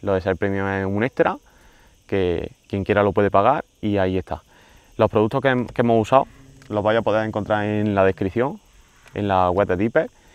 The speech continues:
y además vais a tener un diez por ciento de, de descuento si vais de mi parte con el cupón de Rapoda.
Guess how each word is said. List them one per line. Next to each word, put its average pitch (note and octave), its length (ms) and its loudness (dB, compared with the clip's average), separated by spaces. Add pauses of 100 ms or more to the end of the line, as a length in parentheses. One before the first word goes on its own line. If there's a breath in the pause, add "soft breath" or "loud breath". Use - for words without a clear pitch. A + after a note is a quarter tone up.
(180 soft breath)
y A2+ 60 0
además G#2+ 280 4
vais A#2+ 160 2
a - 20 0
tener G#2+ 280 -2
un G#2 180 -4
diez G#2 120 -2
por G2+ 160 -6
ciento G2+ 340 -2
de, F#2+ 640 -2
de G2+ 160 -2
descuento A2+ 400 -2
si A#2 80 -4
vais G2 140 2
de F#2+ 80 -2
mi F#2 100 -4
parte G#2+ 300 -2
con G#2 140 -4
el F#2 120 -4
cupón G2 280 -4
de G2 60 0
Rapoda. D#2+ 360 -4